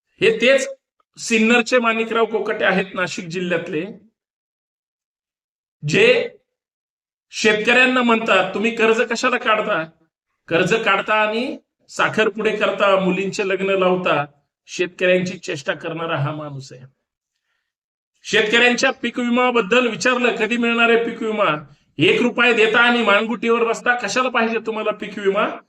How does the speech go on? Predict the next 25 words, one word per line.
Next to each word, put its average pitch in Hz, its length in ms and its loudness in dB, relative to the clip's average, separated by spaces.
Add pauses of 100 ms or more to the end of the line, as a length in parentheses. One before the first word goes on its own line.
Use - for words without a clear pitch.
(280)
शेतकऱ्याला 190 840 0 (400)
फेटाळून 214 540 4
लावणारा 190 420 4
हा 180 80 -6
माणूस 156 380 -6
आहे. 135 120 -18 (1160)
हा 180 260 0
तोच 233 240 4
माणूस 220 400 2
आहे 208 160 -2 (440)
जो 233 340 4 (380)
राज्याच्या 190 560 0
कृषी 247 360 -2
मंत्री 247 320 0
पदावर 226 400 0
बसलाय, 175 540 -4 (680)
म्हणजे 190 340 2
त्यांना 214 240 4
एक 226 200 4
सचिव 233 440 -2
आहे 190 480 0 (840)
आयएस 214 360 4
दर्जाचा 208 480 2
त्या 202 300 -2
खात्याला, 180 640 -2